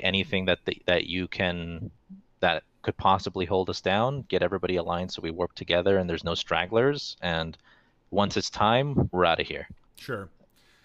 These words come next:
Speaker 2: And that was, I think, more or less where this goes from here. Uh, there's a little bit more back and forth. Obviously, the,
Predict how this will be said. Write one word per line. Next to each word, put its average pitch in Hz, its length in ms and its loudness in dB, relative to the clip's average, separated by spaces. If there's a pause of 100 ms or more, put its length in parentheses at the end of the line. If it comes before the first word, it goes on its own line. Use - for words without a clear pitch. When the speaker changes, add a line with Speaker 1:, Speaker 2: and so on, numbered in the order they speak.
Speaker 2:
And 123 100 -8
that 156 160 -4
was, 156 340 -2
I 135 120 -6
think, 135 280 -8
more 131 200 -6
or 131 60 -4
less 123 280 -8
where 131 280 -6
this 120 240 -8
goes 127 380 -6
from 107 320 -12
here. 147 520 -10 (360)
Uh, 107 140 -10
there's 110 160 -6
a 117 60 -8
little 160 240 -6
bit 156 160 -6
more 131 160 -4
back 127 280 -6
and 117 120 -10
forth. 120 360 -8
Obviously, 110 800 -8
the, 104 440 -8